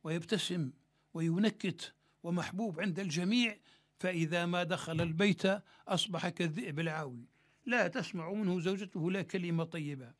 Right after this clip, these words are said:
ولا ابتسامة ولا نظرة حانية ولا لمسة ولا قبلة ولا حضن ولا شيء من هذا القبيل، فهو جاف أظلف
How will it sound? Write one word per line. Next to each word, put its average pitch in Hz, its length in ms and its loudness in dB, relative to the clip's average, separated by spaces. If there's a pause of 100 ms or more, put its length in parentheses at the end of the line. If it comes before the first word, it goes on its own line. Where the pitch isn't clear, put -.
(320)
ولا 196 220 2
ابتسامة 135 720 -4 (360)
ولا 202 220 0
نظرة 180 360 0
حانية 139 580 -6 (240)
ولا 208 240 -2
لمسة 156 440 -4 (320)
ولا 240 240 0
قبلة 143 480 -6 (220)
ولا 247 220 -2
حضن 147 440 -2 (180)
ولا 349 180 0
شيء 277 200 4
من 214 140 0
هذا 175 180 -4
القبيل، 123 400 -12 (180)
فهو 185 280 4
جاف 165 540 6
أظلف 160 420 6